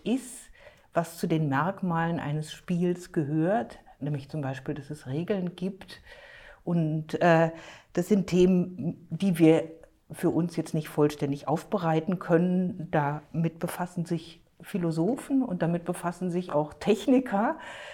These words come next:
So breit ist also, äh, das Feld, ähm, mit dem wir uns da, ähm, mal für die Arbeitswelt begrenzt befasst haben.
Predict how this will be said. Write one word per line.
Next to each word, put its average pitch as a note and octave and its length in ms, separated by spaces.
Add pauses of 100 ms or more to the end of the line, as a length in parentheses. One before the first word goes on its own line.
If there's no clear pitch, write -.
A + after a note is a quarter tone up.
(120)
So G3+ 180
breit E3 480
ist - 160
also, E3 440 (480)
äh, F3+ 140
das F3 220
Feld, G3+ 580
ähm, F3+ 320 (640)
mit G#3+ 240
dem G3+ 180
wir G3+ 120
uns F#3+ 280
da, F3 360 (460)
ähm, F3 300 (160)
mal F3 520 (120)
für - 200
die F3+ 220
Arbeitswelt F#3 880
begrenzt F3+ 840 (120)
befasst G3+ 580
haben. G#3+ 480